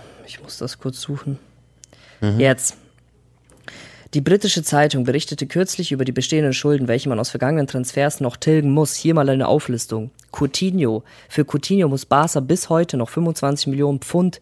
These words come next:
Speaker 1: zahlen an Liverpool. Frankie de Jong muss Barca auch noch achtzehn Millionen Pfund an Ajax zahlen. Malcolm, sogar noch an Bordeaux müssen sie acht Millionen zahlen. Firpo von Betis, acht Millionen.
Speaker 2: Junge.
Speaker 1: Trincao
Speaker 2: <laughs> Okay.
Speaker 1: fehlen noch acht Millionen. Arthur sieben Millionen. An Gremio,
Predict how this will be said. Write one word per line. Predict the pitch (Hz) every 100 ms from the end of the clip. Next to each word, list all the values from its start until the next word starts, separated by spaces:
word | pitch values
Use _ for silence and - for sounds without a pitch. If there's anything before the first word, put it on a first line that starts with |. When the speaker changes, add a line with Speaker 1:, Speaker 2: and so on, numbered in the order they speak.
| _
Speaker 1:
zahlen | - 135 117 117
an | 127
Liverpool. | 131 160 135 - 107 - - -
Frankie | - 139 165 143
de | 135
Jong | 147 170 123
muss | 120
Barca | - 135 -
auch | - 170
noch | 160 -
achtzehn | 139 - 131
Millionen | 127 123
Pfund | - 135 120
an |
Ajax | - 120 117 -
zahlen. | 113 113 113
Malcolm, | 131 165 170 120 104 - - -
sogar | 131 123 120
noch | 120
an | - 127 123
Bordeaux | 127 123 143 170
müssen | 120 -
sie | 123 123
acht | 123 -
Millionen | 120 117 117 120
zahlen. | - 110 98
Firpo | - 185 190 127
von | 113 120 123
Betis, | 143 160 117 - - _ _ _ _ _ -
acht | - 127 135
Millionen. | 131 117 113
Speaker 2:
Junge. | 113
Speaker 1:
Trincao | 143 127 156 185 156
Speaker 2:
<laughs> | 110
Okay. | 110 127
Speaker 1:
fehlen | - 156 139
noch | 127
acht | - -
Millionen. | 135 120 117
Arthur | - 170 - 143
sieben | 123 127 120
Millionen. | 120 123 120 120
An | 127 123
Gremio, | 139 185 156 117